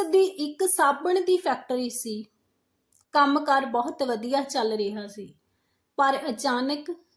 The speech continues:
ਕੰਮ ਬੰਦ ਹੁੰਦਾ ਹੁੰਦਾ ਇੱਕ ਦਿਨ ਐਸਾ ਆ ਗਿਆ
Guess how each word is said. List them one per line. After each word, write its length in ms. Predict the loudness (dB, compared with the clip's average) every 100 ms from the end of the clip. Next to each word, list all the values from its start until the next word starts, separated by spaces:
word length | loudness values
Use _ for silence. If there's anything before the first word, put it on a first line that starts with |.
| _
ਕੰਮ 340 | 2 4 4 2
ਬੰਦ 320 | 2 2 0 -2
ਹੁੰਦਾ 440 | -2 -2 0 0
ਹੁੰਦਾ 440 | 0 -2 0 0
ਇੱਕ 240 | 0 -6 -8
ਦਿਨ 280 | -2 0 -2
ਐਸਾ 460 | -2 -2 0 -2
ਆ 320 | -2 -2 -4
ਗਿਆ 540 | -4 -4 -4 -4 -6